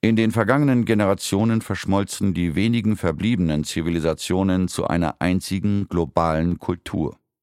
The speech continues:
Politische, ethnische, kulturelle und ökonomische Spaltungen bestehen zwar nach wie vor,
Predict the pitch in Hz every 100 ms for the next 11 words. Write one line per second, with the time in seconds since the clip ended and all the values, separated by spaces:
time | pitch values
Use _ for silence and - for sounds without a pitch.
0 | _ _ _ - - - - _ - 98
1 | 120 135 123 123 120 104 _ 92 104 104
2 | 98 - 92 90 _ _ - 107 101 98
3 | 92 107 123 123 - 107 - 101 87 90
4 | 110 120 - 104 - - 73 71 80 82
5 | 90 87 85 - 90 82 - 78 78 80
6 | - 82 - 127 98